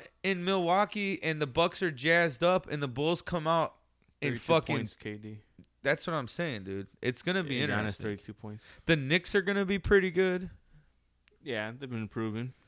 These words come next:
Speaker 2: The
Speaker 1: But when I
Speaker 2: Knicks.
Speaker 1: see, when I see the East, I'm like, your top, your top four teams in my mind are, you gotta put the Nets in there because of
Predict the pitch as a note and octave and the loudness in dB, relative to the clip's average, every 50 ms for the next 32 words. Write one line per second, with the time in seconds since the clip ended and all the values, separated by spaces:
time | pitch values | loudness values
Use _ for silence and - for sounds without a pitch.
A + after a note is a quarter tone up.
0 | _ _ - - - E3 G#3 F#3+ G#3+ A#3 A3+ A3+ A3+ B3 C4 - - - C#4+ C#4 | _ _ -12 -4 2 4 4 6 8 8 8 8 8 6 6 4 2 0 2 2
1 | C4+ - - F#3+ F#3+ G#3 A#3+ A#3+ - - C4+ C4 B3+ G#3 F#3+ - - G3+ A#3 B3 | 0 0 0 2 2 4 4 4 4 4 4 4 6 6 6 6 6 4 4 4
2 | - - - D#3 D#3 D#3+ D#3 D3+ C#3 C3 A#2+ - F3 G#3+ - - B3 A3 F#3+ - | 2 0 -2 -2 -4 -2 -2 -4 -4 -4 -2 0 -2 0 2 2 4 4 4 2
3 | - _ - D3 F#3 G#3 - - B3+ B3+ F#3+ - - - F3 F3 E3 - - - | 0 _ -4 -4 -4 -2 0 0 0 0 0 -4 -6 -2 0 0 0 -2 -2 -6
4 | - F#3 F3+ E3 C#3+ C#3 A#2+ A2+ A2+ B2 D3+ E3 D#3 C3 B2 A#2 A2+ A2+ A2 A2+ | -4 -4 -4 -6 -8 -8 -8 -4 0 2 2 2 2 0 -2 -4 -4 -6 -8 -10
5 | - - - A#2 A2+ A#2 G#2 G#2 A#2+ A2+ C3 D3+ E3 E3+ E3 D#3+ - - F3+ D#3 | -10 -6 -4 -4 -4 -4 -6 -8 -6 0 4 6 8 8 6 4 2 2 0 0
6 | D3 - - - C#3+ B2 A2+ A2+ - - _ - A#2 B2 B2+ C#3 C#3 C3 A#2+ B2 | 0 -2 -6 -8 -8 -8 -8 -14 -20 -20 _ -16 -12 -4 0 0 0 0 0 -4
7 | C#3 C3 B2+ B2+ C3 B2+ A#2+ B2 B2 A#2 - B2+ A#2 A#2+ A#2+ A#2+ A#2 A2+ G#2+ G#2 | -6 -6 -2 -2 -2 -2 -2 -4 -8 -6 -4 -4 -4 -4 -4 -4 -4 -4 -6 -8
8 | _ | _